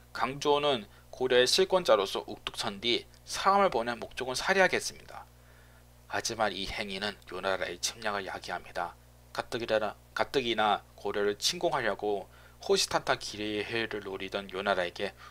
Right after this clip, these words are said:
좋은 구실을 제공해버린 것이죠. 다음은 요나라의 사정을 살펴보겠습니다.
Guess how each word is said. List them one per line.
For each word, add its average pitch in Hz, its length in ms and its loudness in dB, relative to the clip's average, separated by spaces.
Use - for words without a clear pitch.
좋은 117 400 -6
구실을 101 340 -4
제공해버린 98 640 -6
것이죠. 85 500 -8
다음은 123 420 6
요나라의 117 600 4
사정을 147 400 0
살펴보겠습니다. 135 840 -4